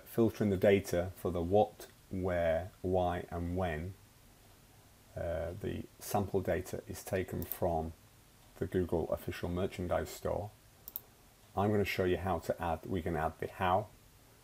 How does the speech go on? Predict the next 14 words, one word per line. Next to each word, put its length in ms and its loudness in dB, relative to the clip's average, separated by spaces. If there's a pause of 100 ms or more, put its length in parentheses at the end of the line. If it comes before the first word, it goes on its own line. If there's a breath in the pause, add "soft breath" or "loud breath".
and 100 -8
because 260 -4
I 80 6
do 160 4
local 400 6
S 160 0
E 120 0
O, 180 0 (560 loud breath)
we're 80 -2
gonna 240 -2
add 140 -2
a 40 0
near 300 0
me 380 -4